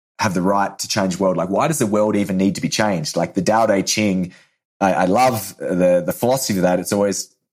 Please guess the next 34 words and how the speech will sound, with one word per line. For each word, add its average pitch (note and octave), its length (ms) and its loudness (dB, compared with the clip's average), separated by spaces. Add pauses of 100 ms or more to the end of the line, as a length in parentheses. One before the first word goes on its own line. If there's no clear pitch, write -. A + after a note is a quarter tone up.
part G2 220 2
of, F#2 120 -2
like, F2 200 -4
the F2+ 80 -2
world C3+ 280 0
is C3+ 140 0
just - 240 -6 (100)
fine G2 280 0
as F2+ 180 0
it E2 80 -2
is. E2+ 340 -2 (320)
How G#2 120 0
about A2+ 160 0
you G2+ 120 0
just F#2+ 200 -2
focus G2 340 -2
on F2+ 240 0
your F#2+ 500 0 (140)
unique F#2 360 0
expression D#2+ 580 -2
and E2 120 -2
how F#2+ 160 0
do G2 80 -2
you F#2+ 120 2
heal F#2+ 280 0
yourself? G2+ 540 0
And F#2+ 80 -4
if F#2 140 -4
by F#2+ 180 0
the F#2+ 80 -6
fact B2 320 -2
of F#2+ 80 -6
healing G2 340 -2
yourself, F#2+ 420 0